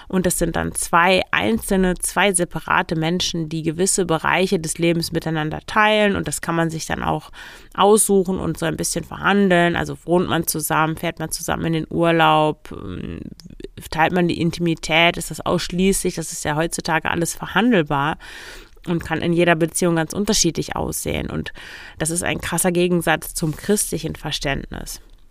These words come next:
Und ich weiß noch genau, wo ich das erste Mal mit meinem Mann darüber gesprochen habe. Da war er <laughs> natürlich noch nicht mein Mann, sondern ganz am Anfang. Und für ihn,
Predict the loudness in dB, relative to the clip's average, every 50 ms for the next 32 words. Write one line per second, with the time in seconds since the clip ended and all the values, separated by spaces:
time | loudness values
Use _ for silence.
0 | -20 -20 -20 -20 -20 -20 -20 -20 -20 -20 -20 -20 -20 -20 -20 -20 -20 -18 -16 -14
1 | -14 -14 -14 -14 -14 -14 -10 -6 -4 -4 -4 0 0 0 0 2 0 -2 0 0
2 | 0 2 4 4 2 2 2 0 -2 -2 -4 -4 -2 0 -2 -2 -2 -4 -4 -2
3 | -2 -2 -2 -4 -4 -4 -4 -2 -2 -2 -4 -8 -10 -14 -16 -16 -16 -16 -12 -6
4 | -2 0 2 2 2 0 0 0 -2 -2 -2 -2 -4 -4 -4 -2 -2 0 0 0
5 | 0 2 2 2 2 2 0 -2 -2 0 0 0 0 2 0 0 2 0 0 0
6 | 0 -2 -2 0 -2 -4 -4 -4 -4 -4 0 0 2 2 2 0 -2 -4 -2 -2
7 | -4 -4 -4 -6 -8 -8 -6 -4 -4 -4 -4 -2 0 0 0 -2 -4 -8 -12 -14
8 | -14 -16 -16 -8 -6 -6 -6 -4 -4 -4 0 4 4 6 4 4 2